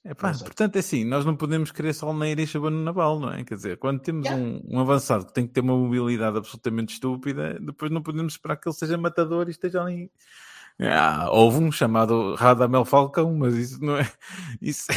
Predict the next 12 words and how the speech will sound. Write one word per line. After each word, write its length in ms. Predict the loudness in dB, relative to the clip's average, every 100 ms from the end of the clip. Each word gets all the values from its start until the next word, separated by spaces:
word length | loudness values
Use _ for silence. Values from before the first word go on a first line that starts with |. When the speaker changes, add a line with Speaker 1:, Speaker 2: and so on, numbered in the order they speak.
| 6
Speaker 1:
não 140 | 6 6
são 220 | 6 6
todos 240 | 4 0 0
os 80 |
dias. 720 | 0 2 4 2 2 0 0
Speaker 2:
Eu, 180 | 0 0 2
eu 140 | 2
percebo, 420 | 2 0 0 0 -2
eu 120 | -4
percebo 260 | -2 -4 -4
que 60 |
ele 100 | -6